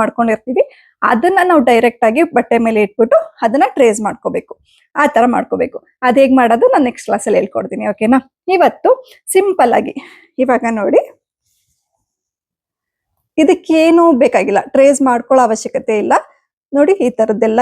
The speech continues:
ಇರುವಾಗ ಇದಾಗಿರ್ಬೋದು, ನೋಡಿ ಈ ತರ ಸಿಂಪಲ್ ಏನು ಇಲ್ಲ ಇದ್ರಲ್ಲಿ. ಮತ್ತೆ ಬೂಟಾಸು ಅಷ್ಟೇ ಏನು ಅವಶ್ಯಕತೆ ಇಲ್ಲ ನಮ್ಗೆ. ಒಂದ್ ಕುಂದನ್ ಹಾಕ್ಬಿಟ್ಟು ಸುತ್ತ ಈ ತರ ಬೀಡ್ಸ್ ಹಾಕಿರೋದು ಅಷ್ಟೇನೆ, ಓಕೆನಾ? ಈ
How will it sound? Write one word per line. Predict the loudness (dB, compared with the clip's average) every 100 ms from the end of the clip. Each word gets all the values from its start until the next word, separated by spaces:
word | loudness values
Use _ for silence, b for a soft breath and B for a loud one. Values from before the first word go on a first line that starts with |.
| 2
ಇರುವಾಗ | 2 -2 0 -2 -2 b b _ _ _ _ _ _ _ _ _ b b b b 0
ಇದಾಗಿರ್ಬೋದು, | 2 0 2 0 0 -2 0 0 0 B B _
ನೋಡಿ | 0 0
ಈ | -2
ತರ | -2 -2 2
ಸಿಂಪಲ್ | 2 2 -4 -6 b b b 0 2
ಏನು | 4 4
ಇಲ್ಲ | 2 0
ಇದ್ರಲ್ಲಿ. | 0 0 0
ಮತ್ತೆ | 0 0
ಬೂಟಾಸು | -2 -2 -2 -2 -4
ಅಷ್ಟೇ | -2 -2 2 2
ಏನು | 4 2
ಅವಶ್ಯಕತೆ | -2 -4 -6 -4 -2 -2
ಇಲ್ಲ | 0 -2
ನಮ್ಗೆ. | -4 -2 0
ಒಂದ್ | 0 0
ಕುಂದನ್ | 2 2 2 0
ಹಾಕ್ಬಿಟ್ಟು | -4 -2 -2 B B B -8
ಸುತ್ತ | -2 2 2
ಈ | 2
ತರ | 0
ಬೀಡ್ಸ್ | 0 -4 -8
ಹಾಕಿರೋದು | -12 -8 -6 -6
ಅಷ್ಟೇನೆ, | -8 -12 -12 -12 -10
ಓಕೆನಾ? | -4 -2 -2 -6 _ _ _ _
ಈ | 2